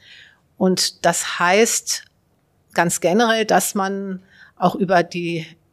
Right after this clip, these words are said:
den Lebensverlauf ein Stück begleiten muss und gucken muss, also im individuellen Fall, wie zeigt sich die Symptomatik dann anders, weil die sich schon,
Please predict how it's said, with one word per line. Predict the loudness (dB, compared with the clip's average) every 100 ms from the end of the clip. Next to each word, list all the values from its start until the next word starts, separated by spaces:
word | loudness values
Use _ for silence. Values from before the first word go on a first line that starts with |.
| _ _
den | -2 0
Lebensverlauf | 2 0 -2 -2 -2 0 2 4 4 2 -10 -8
ein | -2 0
Stück | 0 -2
begleiten | -4 -2 0 2 0 -4
muss | -6 -6 -6 -8 -8
und | -8 -8
gucken | -10 -12 -6 -4
muss, | -4 -6 -10 -16 _
also | -8 -8 -8 -10 -14 _ _
im | 0 2
individuellen | 2 -2 -4 -4 -2 -4
Fall, | -4 0 2 2 -2 -6 -16 -20 -20 -20 -20 _
wie | -10 -2 -2 -2 -2 -2 -4 -8 _ _ _ -10
zeigt | 0 4 4 2
sich | -4 -2
die | 0
Symptomatik | 0 -2 -2 -4 -4 -6 -8
dann | -6 -2
anders, | 0 2 0 -2 0
weil | 2 0
die | -4 -6
sich | -2 0 0
schon, | 2 2 2